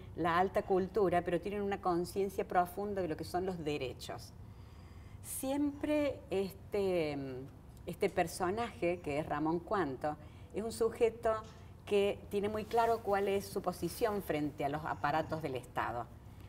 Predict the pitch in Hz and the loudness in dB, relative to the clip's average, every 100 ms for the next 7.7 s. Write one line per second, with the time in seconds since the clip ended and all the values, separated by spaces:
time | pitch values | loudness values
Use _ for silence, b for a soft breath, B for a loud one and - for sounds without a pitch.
0 | b b b - - 185 180 185 208 208 | b b b -10 2 6 6 6 2 0
1 | - 156 151 - 170 165 254 185 202 151 | 2 0 0 -2 2 6 6 6 4 0
2 | 151 - 202 170 156 165 - 220 190 - | -2 -2 2 4 4 0 -2 -2 -2 0
3 | 190 165 151 170 - 190 175 175 190 B | 0 0 2 0 0 -4 2 2 0 B
4 | B 156 175 170 165 160 147 131 113 113 | B -2 -2 0 0 2 0 -2 -4 -6
5 | 123 160 226 - b b b - 160 180 | -4 -2 -4 -8 b b b -6 0 2
6 | 202 214 233 220 185 185 196 214 208 202 | 2 0 -2 -2 2 2 2 -2 0 -2
7 | 185 - 208 190 185 196 | -2 0 2 2 2 0